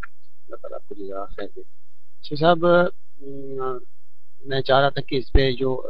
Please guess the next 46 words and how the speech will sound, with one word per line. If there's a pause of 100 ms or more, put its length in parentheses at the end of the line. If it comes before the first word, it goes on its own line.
(160)
جو
روزوں
کے
بارے
میں (100)
میرے
پاس (120)
کافی
سوال
آئے
ہوئے
ہیں،
تو
آپ
نے
اس
میں (720)
الفا
کے
بارے
میں (120)
وہ
حدیث (100)
بیان
کر
دی
انشاءاللہ، (560)
وہ
جو
اس
میں
میں
انشاءاللہ (340)
بعد
میں
بات
کروں
گا
آپ
سے۔ (400)
شیخ
صاحب،
یہ (120)
ایک
جو، (1120)
آ،